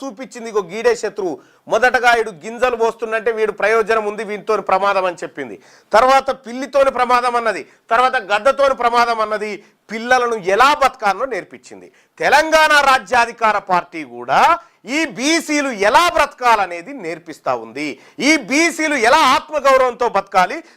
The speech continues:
మన శత్రువు ఎవడు, మనం ఎవరితోని యుద్ధం చేయాలనేది నేర్పిస్తా ఉంది. మరి జానారెడ్డి ఇంట్లో కోడి పిల్లల్లాగుంటారా? బయటికి వచ్చి మీ కాళ్ళ మీద మీరు నిలబడతారా? ఇప్పుడు బీసీలు తేల్చుకోవాల్సినటువంటి సమయం. ఇప్పుడు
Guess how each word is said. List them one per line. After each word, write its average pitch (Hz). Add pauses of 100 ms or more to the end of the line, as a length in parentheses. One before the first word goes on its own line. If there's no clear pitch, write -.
మన 240
శత్రువు 302
ఎవడు, 214
మనం 269
ఎవరితోని 294
యుద్ధం 226
చేయాలనేది 185
నేర్పిస్తా 151
ఉంది. 82 (360)
మరి 160
జానారెడ్డి 214
ఇంట్లో 185
కోడి 214
పిల్లల్లాగుంటారా? 131 (240)
బయటికి 254
వచ్చి -
మీ 208
కాళ్ళ 156
మీద 120
మీరు 202
నిలబడతారా? 80 (1400)
ఇప్పుడు 214
బీసీలు 208
తేల్చుకోవాల్సినటువంటి 160
సమయం. 92 (760)
ఇప్పుడు 233